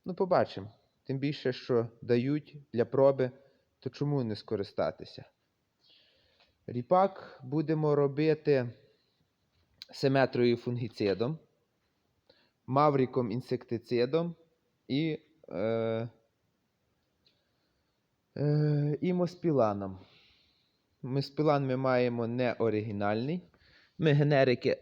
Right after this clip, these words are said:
рідко використовуємо, але і фагрі, ну, генерик, який вартий уваги. Райнер Стар. Ну, побачимо. Це теж схема, як би сказати,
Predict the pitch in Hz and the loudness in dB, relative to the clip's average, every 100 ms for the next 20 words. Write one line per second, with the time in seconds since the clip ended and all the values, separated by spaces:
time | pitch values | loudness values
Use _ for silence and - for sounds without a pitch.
0 | - - 139 160 170 - 202 180 - 175 | -8 -2 0 0 -2 0 0 0 -6 -6
1 | 185 190 185 - 196 190 190 185 170 _ | -2 -2 -2 2 4 6 4 2 -4 _
2 | _ _ _ _ _ _ - 131 135 135 | _ _ _ _ _ _ 0 4 4 4
3 | 127 139 - 165 170 160 156 147 143 - | 2 0 2 4 4 2 2 0 -2 -10
4 | - _ _ _ _ _ _ _ - - | -20 _ _ _ _ _ _ _ -12 -6
5 | 147 151 147 139 127 135 143 147 143 135 | -2 0 0 0 0 0 4 6 4 2
6 | - 131 123 120 123 113 98 95 80 113 | -2 0 4 4 4 0 2 0 -2 -6
7 | - _ _ _ - - 139 156 143 135 | -16 _ _ _ -2 4 4 4 2 -2
8 | - - 101 - - _ _ _ _ _ | -4 0 0 -2 -16 _ _ _ _ _
9 | _ _ _ _ _ _ _ _ _ - | _ _ _ _ _ _ _ _ _ -20
10 | 190 214 247 180 180 180 160 131 - 110 | -16 -12 -10 -6 -2 0 4 2 2 -6
11 | - 143 156 147 - - 135 135 113 - | -4 0 0 0 -2 0 2 2 -2 -6
12 | _ _ _ _ _ _ - - 120 113 | _ _ _ _ _ _ -6 -4 -2 -2
13 | - - 123 131 123 - 113 | -2 0 2 4 2 2 2